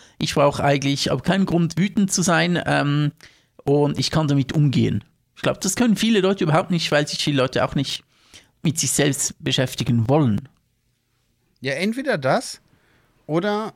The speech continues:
Speaker 2: was tatsächlich auch ein ganz, ganz großer Punkt ist, der vielleicht sogar noch ein bisschen vorher kommt, meiner Meinung nach,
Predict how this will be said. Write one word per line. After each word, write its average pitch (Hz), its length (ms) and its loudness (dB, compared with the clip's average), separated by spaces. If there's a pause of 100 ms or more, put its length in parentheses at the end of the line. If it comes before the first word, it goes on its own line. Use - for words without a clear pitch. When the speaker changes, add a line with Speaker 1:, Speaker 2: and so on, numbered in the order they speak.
Speaker 2:
was 143 220 -6
tatsächlich 156 500 -8
auch 131 160 -6
ein 165 120 -8
ganz, 156 240 -8
ganz 156 220 -10
großer 151 300 -8
Punkt 160 400 -8
ist, 151 180 -10
der 131 100 -4
vielleicht 123 360 -4
sogar 156 200 -8
noch 147 140 -8
ein 135 120 -6
bisschen 131 280 -10
vorher 123 440 -4
kommt, 101 300 -6
meiner 98 260 -4
Meinung 95 360 -6
nach, 107 300 -8